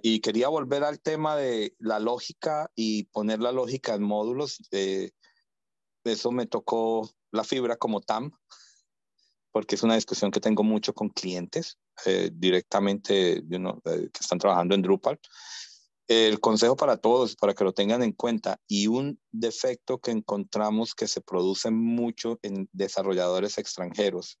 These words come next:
y por extranjeros me refiero a fuera de Estados Unidos, es la proliferación de módulos.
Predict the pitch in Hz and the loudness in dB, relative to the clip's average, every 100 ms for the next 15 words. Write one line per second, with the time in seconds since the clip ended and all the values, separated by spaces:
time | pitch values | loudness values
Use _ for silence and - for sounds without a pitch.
0 | _ - - 90 - - 90 95 98 104 | _ -14 -4 -4 -2 -4 0 4 6 6
1 | 104 95 90 95 92 98 104 107 98 90 | 6 4 0 2 2 2 4 2 2 0
2 | 92 101 92 90 104 135 _ _ _ _ | 0 0 -4 -2 -4 -6 _ _ _ _
3 | _ _ _ _ _ - 110 104 107 - | _ _ _ _ _ 0 4 4 2 0
4 | 107 107 - 120 104 110 - 113 110 - | 0 0 2 2 2 0 -2 0 0 -2
5 | 110 95 92 98 107 135 110 80 - - | -2 -2 0 0 0 0 -2 -4 -10 -18